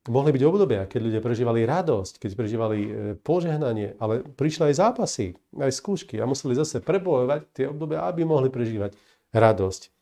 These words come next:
Museli nájsť potešenie aj v súžení, ako píše v štvrtej kapitole listu Filipinom napríklad Pavol, hej? Že sa radoval v súžení, lebo našiel to v Bohu. No ale teda ten boj nie je ľahký.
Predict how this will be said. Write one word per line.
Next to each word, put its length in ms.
Museli 320
nájsť 360
potešenie 520
aj 200
v 80
súžení, 440
ako 440
píše 520
v 40
štvrtej 400
kapitole 720
listu 240
Filipinom 440
napríklad 440
Pavol, 400
hej? 240
Že 160
sa 200
radoval 280
v 40
súžení, 280
lebo 480
našiel 480
to 120
v 80
Bohu. 260
No 200
ale 480
teda 240
ten 240
boj 160
nie 160
je 80
ľahký. 340